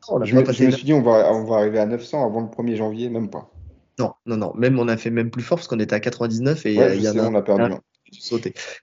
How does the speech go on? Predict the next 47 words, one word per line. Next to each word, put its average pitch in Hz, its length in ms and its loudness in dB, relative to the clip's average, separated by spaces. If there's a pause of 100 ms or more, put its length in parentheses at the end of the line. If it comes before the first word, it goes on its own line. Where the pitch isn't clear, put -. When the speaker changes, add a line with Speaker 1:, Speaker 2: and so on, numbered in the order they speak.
(120)
Speaker 1:
Mais 135 140 4
c'est 131 140 2
pas 139 100 2
ça, 202 140 -2
c'est 131 140 -2
surtout, 127 340 -2
j'ai 131 160 4
vu 135 100 -2
dans 131 120 2
les 110 100 0
statistiques 104 540 -8
qu'il 104 200 -2
y 104 60 0
a 95 240 -2
la, 101 200 -4 (220)
il 113 100 -6
y 107 60 -2
a 95 140 -4
un 117 100 -2
peu 143 140 0
moins 160 160 4
de 151 60 2
la 127 80 2
moitié 113 300 -2
des 113 120 -4
gens 113 120 -4
qui 110 140 -12
nous 104 200 -4
écoutent 113 220 -4
qui - 100 0
ne 127 60 -2
sont 107 120 -8
pas 143 120 0
abonnés. 123 280 -2 (600)
Donc, 101 300 -4
euh, 90 240 2
donc 101 240 -6
voilà, 127 240 0
abonnez-vous, 139 560 2
faites, 127 320 -4
faites 110 240 -2
un 151 60 2
geste. - 460 -4
C'est - 260 -10
juste 110 280 -4
un 131 80 2
clic. - 380 -4